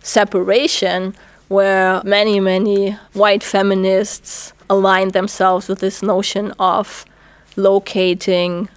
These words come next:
the oppression of women in, within Islam and in Muslim communities, which meant also that the kinds of corporations that existed earlier fell apart. There's also a lot, a lot of, there happened a lot of loss of funding at the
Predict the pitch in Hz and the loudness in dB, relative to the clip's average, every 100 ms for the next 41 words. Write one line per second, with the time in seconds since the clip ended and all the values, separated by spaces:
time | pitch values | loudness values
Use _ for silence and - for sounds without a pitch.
0 | - 196 190 190 190 196 185 202 196 180 | 0 2 2 0 0 -2 -4 -4 -2 0
1 | 180 180 180 208 _ _ - 190 190 180 | 0 -2 -2 -8 _ _ 0 2 2 0
2 | 185 - _ _ 196 202 196 180 185 196 | -4 -10 _ _ -2 0 2 0 -2 0
3 | 202 185 180 214 196 214 220 190 185 185 | 2 2 2 0 -4 -4 0 0 0 -4
4 | 185 196 185 196 214 190 - 170 180 - | -4 -6 -2 0 0 -2 -4 -4 -6 -10
5 | - - _ 196 214 208 214 208 208 214 | -20 -20 _ 2 2 2 2 4 4 2
6 | 208 196 190 202 - 180 185 202 185 - | 2 4 4 2 2 4 4 2 -2 -2
7 | 196 - 185 208 180 - 196 185 185 175 | -4 -2 0 -2 -6 -2 -2 0 0 2
8 | 214 - 190 - 190 180 - 180 180 - | 0 0 -4 -4 -4 -4 -4 -4 -4 -4
9 | 185 202 - - _ - 190 185 180 180 | -4 -4 -14 -20 _ -2 0 2 2 2
10 | 202 185 196 - - 190 175 180 - 196 | 2 -2 -6 -18 -6 0 0 0 -2 0
11 | 185 185 196 - - - _ - 233 240 | 2 2 -2 -6 -18 -20 _ 0 2 6
12 | 226 269 220 202 202 202 - 190 190 180 | 4 4 4 4 4 0 -2 2 4 4
13 | 180 - 185 196 175 196 175 170 202 - | 0 0 -2 -2 -2 0 0 2 0 2
14 | 185 175 190 185 - 208 254 202 180 180 | 2 2 -2 -4 0 2 4 2 0 -2